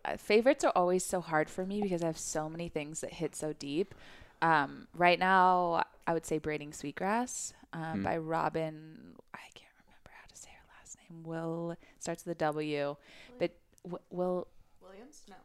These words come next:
Speaker 1: No, it's like
Speaker 3: No.
Speaker 1: Will, Willammer. I can't say it right.
Speaker 2: We'll pop it in the
Speaker 1: We'll,
Speaker 2: show notes.
Speaker 1: we'll pop it in there.
Speaker 2: What did you
Speaker 1: Um,
Speaker 2: say? Braiding?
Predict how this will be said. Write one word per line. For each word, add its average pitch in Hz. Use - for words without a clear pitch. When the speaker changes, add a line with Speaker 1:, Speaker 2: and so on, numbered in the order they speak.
Speaker 1:
No, 175
it's 165
like 175
Speaker 3:
No. 170
Speaker 1:
Will, 196
Willammer. 226
I 185
can't 170
say -
it -
right. 160
Speaker 2:
We'll 156
pop -
it 113
in 85
the 107
Speaker 1:
We'll, 208
Speaker 2:
show 107
notes. 98
Speaker 1:
we'll 247
pop 175
it 170
in 165
there. 165
Speaker 2:
What 180
did 185
you 180
Speaker 1:
Um, 175
Speaker 2:
say? 156
Braiding? 117